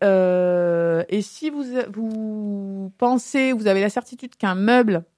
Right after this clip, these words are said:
est infesté, un canapé, un lit, et cetera,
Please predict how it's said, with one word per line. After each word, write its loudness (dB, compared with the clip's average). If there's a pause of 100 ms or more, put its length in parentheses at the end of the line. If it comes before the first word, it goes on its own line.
(220)
est -2
infesté, -2 (140)
un -12
canapé, 0
un -6
lit, -4
et -6
cetera, -2